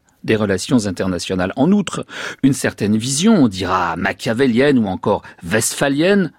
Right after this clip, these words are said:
des relations entre États, tend à considérer ceux-ci comme des monstres froids, n'ayant d'autre horizon que leurs seuls intérêts. Alors ces théories peuvent éventuellement viser l'état de paix par l'équilibre entre les puissances. Elles doivent rappeler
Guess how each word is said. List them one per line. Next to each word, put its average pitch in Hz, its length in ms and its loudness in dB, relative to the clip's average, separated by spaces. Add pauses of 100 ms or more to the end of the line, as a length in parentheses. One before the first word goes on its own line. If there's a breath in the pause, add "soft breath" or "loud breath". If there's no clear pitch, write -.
des 101 140 -4
relations 101 640 -2
entre 101 300 -6
États, 170 320 -4 (400 loud breath)
tend 214 340 2
à 98 100 -6
considérer 107 680 0
ceux-ci 190 400 -2
comme 127 260 2 (220 loud breath)
des 107 160 -2
monstres 123 420 2
froids, 104 480 -4 (180)
n'ayant 101 360 0
d'autre 117 320 -2
horizon 113 460 0 (140)
que - 80 -4
leurs 95 180 -2
seuls 104 340 -2
intérêts. 82 420 -6 (560 loud breath)
Alors - 240 -2
ces - 180 -2
théories 185 440 2
peuvent 127 340 -2 (220)
éventuellement 139 760 2
viser 127 480 2 (160)
l'état 90 380 -2
de 147 100 0
paix 233 320 -2
par 92 280 -6
l'équilibre 101 580 -2
entre 110 200 -2
les 120 100 2
puissances. 208 680 -4 (220 soft breath)
Elles 120 160 -2
doivent 165 500 -2 (180)
rappeler 185 540 -2